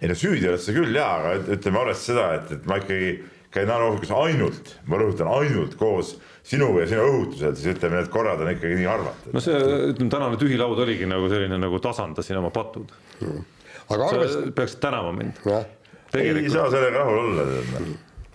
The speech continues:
Speaker 3: Aga Tarmo, arvesta, varsti tuleb see aeg, kui, kui sul on rõõmu ääretult palju. Tähendab, iga, ö, hommik algab, algab rõõmuga, kui sa ärkad ja sul ei ole varba küljes, tead, seda silti, mis seal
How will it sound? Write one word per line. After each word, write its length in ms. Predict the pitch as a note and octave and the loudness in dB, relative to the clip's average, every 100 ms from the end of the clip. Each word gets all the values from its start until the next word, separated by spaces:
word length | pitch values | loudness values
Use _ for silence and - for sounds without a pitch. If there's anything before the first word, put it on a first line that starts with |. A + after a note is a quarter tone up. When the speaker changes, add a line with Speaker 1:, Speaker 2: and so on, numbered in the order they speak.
| - | -8
Speaker 3:
Aga 200 | - A#2+ | -4 0
Tarmo, 300 | F#3+ G3+ C3 F2+ | 2 2 2 2
arvesta, 540 | D#3 E3+ - - - - - - - | 2 2 -2 -4 -8 -8 -12 -20 -8
varsti 480 | G#2 D3 F#3 - B2 | -2 0 0 -4 0
tuleb 240 | B2 A2+ - | 2 2 0
see 160 | D#3 | 0
aeg, 360 | F3+ C3+ F2+ - - _ _ - - - | 2 2 0 -6 -20 _ _ -20 -20 -6
kui, 400 | A#2+ A#2+ A#2+ A#2 A#2 - - - F#2+ | -2 2 2 2 2 -2 -8 -6 -4
kui 220 | - B2 | -2 0
sul 140 | B2 | 2
on 160 | A2+ B2 | 2 2
rõõmu 480 | G#3+ F3 A#2+ G2 F2+ - | 2 2 2 2 0 -2
ääretult 480 | - D3+ B2 G2+ - | -2 -2 0 -4 -4
palju. 400 | C#3 C#3 G2 D2 - | -2 0 -2 -4 -6
Tähendab, 440 | - C3+ B2 G#2 - - - - - - | -2 0 0 -2 -4 -20 -20 -20 -20 -2
iga, 300 | D3 D#3 C#3 G#2+ - - - - | 0 2 2 0 -2 -10 -20 -14
ö, 180 | - A#2 | -2 0
hommik 500 | A#2 C#3 F3+ B2+ - | 2 0 0 -2 0
algab, 420 | A#2 A2+ G2+ G2 - | 0 0 0 -2 0
algab 400 | D#3+ D3 C#3+ A2 | 0 2 0 0
rõõmuga, 600 | D3 A#3 G3 C3+ B2+ A#2+ | 0 2 2 2 0 -2
kui 220 | - A#2+ | -2 -2
sa 180 | - A2+ | 0 0
ärkad 600 | F3+ F3 - E3+ D3 - - - - | -2 -4 -4 -2 -2 -6 -18 -20 -4
ja 180 | G2+ | -2
sul 180 | A#2+ C3 | 2 2
ei 80 | A#2 | 2
ole 160 | C#3+ G#2+ | 2 2
varba 380 | B2 B2+ G#2 G2 | 2 2 0 0
küljes, 320 | G2 F#2 - | 2 0 0
tead, 240 | A2+ F#2 | -2 -2
seda 220 | - F#2 | -2 -2
silti, 400 | G#2 G#2 G#2 - | 0 0 -2 -4
mis 220 | D2 - - | -4 -6 -8
seal 180 | - | -8